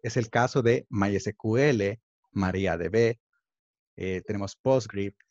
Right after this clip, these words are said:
tenemos Mongo D B, del lado de Microsoft tenemos lo que es S Q L Server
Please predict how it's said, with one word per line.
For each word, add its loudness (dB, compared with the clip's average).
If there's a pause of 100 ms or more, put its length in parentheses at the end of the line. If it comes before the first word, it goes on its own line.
(160)
tenemos -8
Mongo -4
D -6
B, 0 (400)
del -4
lado 0
de -4
Microsoft -4 (100)
tenemos -6
lo -10
que -6
es -10
S -8
Q -6
L -6
Server -4